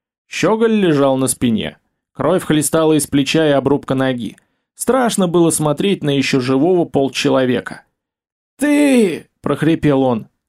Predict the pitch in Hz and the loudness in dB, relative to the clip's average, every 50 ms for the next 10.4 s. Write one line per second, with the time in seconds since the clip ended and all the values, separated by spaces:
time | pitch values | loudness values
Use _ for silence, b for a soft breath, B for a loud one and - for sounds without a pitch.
0 | _ _ - 285 277 247 214 208 - - _ _ _ - 240 208 - 262 208 277 | _ _ -2 0 2 0 0 -2 -6 -12 _ _ _ -8 -6 -2 0 0 0 0
1 | 214 294 311 294 262 - - 320 302 269 247 240 240 247 262 214 277 226 196 175 | 0 0 0 0 0 2 2 2 2 2 2 2 4 2 4 2 0 0 0 -4
2 | - - - _ _ _ _ _ _ _ _ _ _ _ 131 123 127 131 135 160 | -6 -8 -14 _ _ _ _ _ _ _ _ _ _ _ -4 -2 0 0 2 0
3 | 214 269 262 - _ _ _ _ _ _ 147 139 127 139 139 135 123 120 - 135 | 0 -2 -2 -6 _ _ _ _ _ _ -4 0 2 2 4 2 2 2 0 0
4 | 127 123 117 80 - - _ _ _ _ _ _ - 269 320 294 226 160 135 147 | 0 0 0 -2 -4 -10 _ _ _ _ _ _ 0 2 2 2 0 -2 -6 -10
5 | 170 _ _ _ _ _ _ _ _ _ _ _ _ _ _ _ _ _ _ _ | -16 _ _ _ _ _ _ _ _ _ _ _ _ _ _ _ _ _ _ _
6 | _ 160 175 190 190 202 214 214 202 - - - - _ _ _ _ _ _ 254 | _ -4 -2 0 0 0 0 -2 -2 -4 -6 -8 -12 _ _ _ _ _ _ -4
7 | 277 277 262 220 240 269 247 214 190 170 156 135 - - - _ _ _ _ _ | 0 2 2 2 2 2 0 2 0 0 0 -2 -4 -6 -12 _ _ _ _ _
8 | _ _ _ _ _ _ _ _ 147 175 262 302 277 269 262 180 156 160 151 147 | _ _ _ _ _ _ _ _ -2 0 0 2 2 2 2 2 2 0 2 2
9 | 147 147 135 - - _ _ _ _ - 127 127 131 135 131 - 143 135 131 127 | 0 0 -2 -4 -10 _ _ _ _ -4 -2 0 0 0 0 0 0 0 0 0
10 | 127 127 127 120 120 - - _ | 0 0 0 0 -2 -4 -8 _